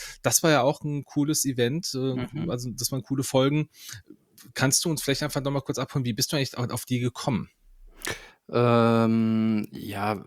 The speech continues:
Speaker 2: also neben Star Wars habe ich ja noch andere Interessen. An dieser Stelle sei Battlestar Galactica noch mal erwähnt, aber eben auch Nintendo, ähm, und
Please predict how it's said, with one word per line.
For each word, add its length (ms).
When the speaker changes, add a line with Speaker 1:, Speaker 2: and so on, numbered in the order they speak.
Speaker 2:
also 400
neben 320
Star 340
Wars 160
habe 140
ich 80
ja 80
noch 120
andere 380
Interessen. 640
An 200
dieser 220
Stelle 380
sei 260
Battlestar 560
Galactica 580
noch 180
mal 200
erwähnt, 420
aber 320
eben 240
auch 320
Nintendo, 680
ähm, 380
und 920